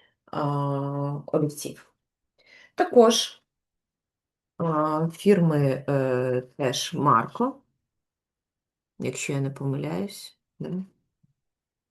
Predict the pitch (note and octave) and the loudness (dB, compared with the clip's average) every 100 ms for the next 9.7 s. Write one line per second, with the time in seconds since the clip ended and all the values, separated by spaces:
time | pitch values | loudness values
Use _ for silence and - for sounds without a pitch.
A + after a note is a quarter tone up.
0 | _ _ _ _ _ _ _ _ F#3+ F#3 | _ _ _ _ _ _ _ _ -12 -8
1 | E3+ D#3+ D#3+ D3 D3 _ _ _ _ _ | -8 -8 -12 -16 _ _ _ _ _ _
2 | _ _ _ _ _ _ _ _ _ D3 | _ _ _ _ _ _ _ _ _ -6
3 | G#2+ - _ _ _ _ _ - C3 - | -6 -10 _ _ _ _ _ -8 -8 -6
4 | - A#2+ - - E3 D#3 C#3 C3 B2+ - | -4 -4 -4 -10 -12 -10 -10 -8 -8 -8
5 | D3+ E3 _ _ _ _ _ - F#3 G#3+ | -10 -12 _ _ _ _ _ 4 6 8
6 | F3 F3+ - - C4 B3+ F#3 - - F#3+ | 6 4 2 2 4 6 6 4 4 6
7 | F3 D#3 C3 B2+ C#3 G#3 - - F3 C#3 | 6 2 0 0 2 2 0 -2 -2 0
8 | C#3 D3+ G3 F#3 F#3+ F3+ F3+ F3 E3+ - | 0 0 0 6 8 10 8 6 2 -2
9 | D#3 D3+ D3+ D3 D3 D3 | -4 -2 0 2 2 0